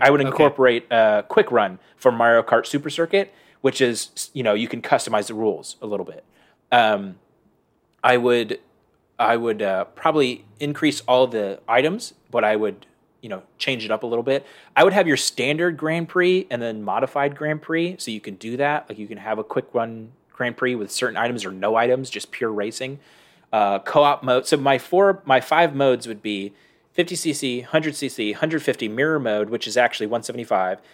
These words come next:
Speaker 1: and co-op mode, right? And then you have, like, in my mind, the best of all worlds. I would also bring back some of my favorite tracks from Double Dash, uh, bring back the All Cup Tour,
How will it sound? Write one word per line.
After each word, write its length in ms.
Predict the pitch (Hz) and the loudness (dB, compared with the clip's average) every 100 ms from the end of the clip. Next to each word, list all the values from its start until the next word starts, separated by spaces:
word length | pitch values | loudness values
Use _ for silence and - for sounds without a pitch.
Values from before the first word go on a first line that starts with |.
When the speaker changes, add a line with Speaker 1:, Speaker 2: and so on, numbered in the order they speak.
| _ _ | _ _
Speaker 1:
and 400 | 131 117 107 95 - | 2 2 0 -10 0
co-op 320 | 147 104 - | 4 4 0
mode, 240 | 87 - _ _ _ _ | -10 -10 _ _ _ _
right? 260 | 110 104 - _ _ _ | -2 -2 -2 _ _ _
And 140 | 156 | 4
then 240 | 214 220 190 _ _ _ _ | 4 4 -2 _ _ _ _
you 160 | 185 185 | -2 0
have, 320 | - 220 202 | 0 0 2
like, 260 | 180 170 - | 0 0 -4
in 80 | 160 | -2
my 160 | 175 | 0
mind, 260 | 190 165 139 | 0 0 -2
the 60 | |
best 460 | 147 - 160 156 - | -6 0 0 0 -4
of 120 | 135 | -4
all 240 | 135 127 123 | 0 0 2
worlds. 360 | 127 175 123 113 | 0 2 2 2
I 80 | |
would 120 | 135 143 | -2 2
also 540 | 170 170 139 120 110 _ _ _ _ _ _ - | 0 0 0 0 -2 _ _ _ _ _ _ -20
bring 280 | 127 151 139 | 0 0 4
back 260 | 131 123 | 2 2
some 140 | - 131 | 0 0
of 100 | 120 | 2
my 140 | 120 | 0
favorite 260 | 117 117 117 | 2 0 2
tracks 280 | - 110 - | 2 2 0
from 140 | 107 | -10
Double 240 | - 156 151 | -2 0 2
Dash, 420 | 147 139 135 - - _ _ | 4 2 2 -4 -18 _ _
uh, 100 | 113 | 2
bring 220 | 107 131 | 4 2
back 220 | 127 120 - | 4 2 2
the 100 | 117 | 2
All 160 | 117 | 2
Cup 260 | - 117 - | 2 -4 -4
Tour, 600 | - 165 139 127 123 | 2 6 8 8 6